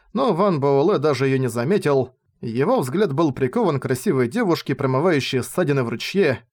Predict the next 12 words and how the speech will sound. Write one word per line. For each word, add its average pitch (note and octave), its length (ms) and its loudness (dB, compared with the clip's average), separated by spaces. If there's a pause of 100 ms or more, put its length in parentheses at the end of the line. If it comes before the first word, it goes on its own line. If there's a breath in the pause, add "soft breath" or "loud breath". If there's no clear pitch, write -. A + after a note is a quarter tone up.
(340)
к - 60 -2
ее C3+ 180 2
стройному C3 480 0
телу C3 240 2
и A#2+ 80 2
груди, B2 540 -2 (300)
к B2+ 180 -4
зайке. C3 680 -2 (400)
«Зверь B2 520 -2
в - 60 -6
человечьем F3 600 2
обличье!» D3+ 680 0